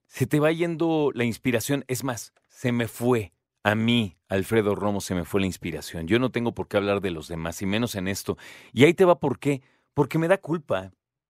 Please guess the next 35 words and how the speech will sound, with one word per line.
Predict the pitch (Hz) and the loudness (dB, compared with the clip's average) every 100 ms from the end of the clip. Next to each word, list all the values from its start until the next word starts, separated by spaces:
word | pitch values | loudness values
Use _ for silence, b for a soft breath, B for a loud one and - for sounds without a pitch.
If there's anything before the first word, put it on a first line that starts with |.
| - | -10
O | |
sea, | - 151 | -2 0
me | 170 | 2
da | 180 | 0
culpa | - 175 165 | 0 0 4
y | |
de | 143 | 2
repente | 131 156 143 | 2 0 -2
decimos, | 135 147 139 | -2 -4 -4
"Es | 175 | -4
que | 185 | -4
no | 170 | -4
hacemos | 160 165 127 | -4 -4 -4
ejercicio". | 101 92 95 82 | -6 -8 -10 -8
No, | 82 117 | 0 2
a | |
ver, | 113 80 - | 2 -4 -4
yo | 95 175 185 | 2 4 4
no | 156 143 | 2 2
hago | 131 110 | 2 -2
ejercicio. | - 80 85 - - _ _ b b b b b | -8 -16 -16 -16 -20 _ _ b b b b b
Ando | - 151 180 | 4 6 6
en | 160 | 4
bici | 170 - | 0 4
en | 151 | 4
la | 139 | 6
mañana, | 139 156 170 160 | 4 2 2 0
sí. | - 95 | 0 2
¿Es | 110 117 | 2 4
bueno? | 160 180 196 | 4 4 -2
Sí. | - - 156 | -4 -8 0
¿Es | 147 147 | 2 4
el | 196 | 4
gran | 196 220 | 4 2
ejercicio? | 170 160 143 214 233 240 262 | 0 -2 -2 -2 4 4 2